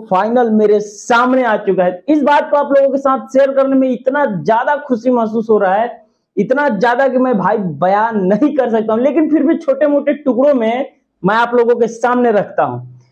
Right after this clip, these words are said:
देखिए खेसारी लाल यादव के जितने भी team member हैं, जितने भी YouTuber भाई लोग हैं, उन सबको मैंने message किया, उन सबको मैंने mail किया,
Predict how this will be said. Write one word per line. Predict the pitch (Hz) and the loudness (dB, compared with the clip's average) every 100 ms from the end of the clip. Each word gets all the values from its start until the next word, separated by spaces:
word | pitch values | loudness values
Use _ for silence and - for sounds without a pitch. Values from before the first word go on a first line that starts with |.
| _ - | _ -2
देखिए | 277 359 | 0 0
खेसारी | 330 330 285 320 | 0 0 0 0
लाल | 311 302 | 2 2
यादव | 294 277 302 247 | 2 2 0 0
के | 208 | 0
जितने | 220 - 330 349 | 0 0 0 2
भी | 339 - | 0 2
team | 302 285 | 2 2
member | 285 262 269 | 2 2 2
हैं, | 262 214 | 2 0
जितने | 233 240 311 | -2 0 0
भी | 302 269 | 2 2
YouTuber | 269 262 254 262 | 0 0 2 2
भाई | 214 214 | 2 0
लोग | 240 226 | 0 0
हैं, | 202 | 0
उन | 269 262 | 2 0
सबको | 214 - 311 330 330 311 | -2 -6 -2 -2 0 0
मैंने | 277 262 247 | 2 0 0
message | 233 226 247 - | -2 0 -2 -2
किया, | 208 247 | -2 0
उन | 262 254 | 0 -2
सबको | 254 220 240 262 | -2 0 0 0
मैंने | 247 233 | 2 2
mail | 214 233 269 233 | 2 2 0 -2
किया, | 196 202 220 | -2 2 2